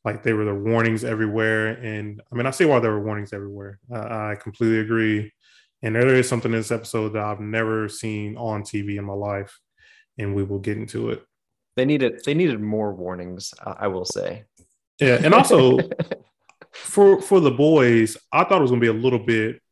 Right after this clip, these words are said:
Speaker 1: more worse than what it was. Like, this was, it was bad, but I thought it was gonna be way worse than what it was.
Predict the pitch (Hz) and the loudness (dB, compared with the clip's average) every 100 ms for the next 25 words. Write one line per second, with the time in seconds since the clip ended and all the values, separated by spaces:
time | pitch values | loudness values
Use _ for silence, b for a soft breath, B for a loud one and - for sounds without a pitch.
0 | _ _ - 123 113 107 123 - 135 135 | _ _ -10 -6 -4 -2 -4 -4 -6 -4
1 | 143 147 139 123 131 139 160 139 117 151 | -4 -4 -2 -4 -2 0 0 0 -4 -4
2 | 143 113 120 110 107 117 127 139 113 107 | -6 -4 -2 -2 -2 -4 -2 -2 -4 -8
3 | 104 104 110 - 117 117 107 107 104 - | -8 -10 -12 -10 -2 0 -2 -4 -10 -12
4 | 104 101 104 107 - - | -18 -18 -16 -18 -18 -20